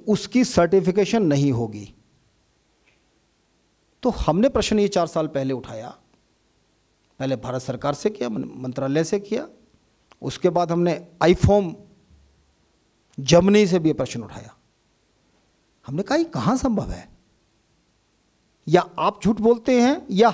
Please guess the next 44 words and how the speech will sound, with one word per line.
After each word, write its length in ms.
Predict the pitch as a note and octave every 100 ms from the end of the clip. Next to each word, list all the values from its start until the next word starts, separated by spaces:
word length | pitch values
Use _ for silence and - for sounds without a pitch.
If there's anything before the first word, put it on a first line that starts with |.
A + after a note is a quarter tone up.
| -
हम 180 | E3+ A#3
झूठ 260 | E3+ A#3 A#3+
कर 180 | B3 A#3
रहे 180 | C4
हैं, 200 | C#4 C4+
ये 80 | C4
जो 300 | A3+ B3+ G3
जमीन 200 | G3 B3
पे 120 | C4
है 60 | C#4
वो 160 | D4 C#4+
झूठ 360 | F#3 D#3+ -
है।" 280 | G2 G#2 _ _ _ _ _ _ _ _ _ -
पहाड़ों 400 | F3+ G#3+ A#3+ C#4
में 180 | D#4+ C4+ -
हजारों 600 | F3 E3+ G3 A3+ D4+ C4
हेक्टेयर 520 | - F3 - A3+ C4
भूमि 420 | G#3+ C#3+ F#3 G#3+
को 180 | A3 C4
ऑर्गेनिक 380 | A#3 A3+ A#3+ G#3
भूमि 260 | F3+ G#3+ A3+
घोषित 400 | F3+ F#3+ B3 A3
हो 80 |
चुका 300 | G3 F3+ E3
है, 200 | C3+ A#2+ - - _ C#3
भूटान 300 | D#3 G#3 A3+
में 140 | G#3+
भी 80 | F#3+
होगा, 240 | E3 D#3+
नेपाल 340 | D#3 E3 G#3+ A3
में 140 | A3+
भी 80 | G3+
होगा, 400 | E3+ C#3 A#2 - - _ _ -
हमारे 200 | F3+ G#3+
पहाड़ 380 | - F#3 F#3 A3
में 200 | A#3+ A#3
भी 140 | A#3
है, 260 | F3 A#2+ - - _ _ _ _ _ _ _ _ _ _ _ -
तो, 60 |
तो 140 | C4 F#4
संभव 380 | - F#3+ A#3+ F#4
ही 100 | F4
नहीं 160 | D#4
है। 300 | F#3+ B2+ -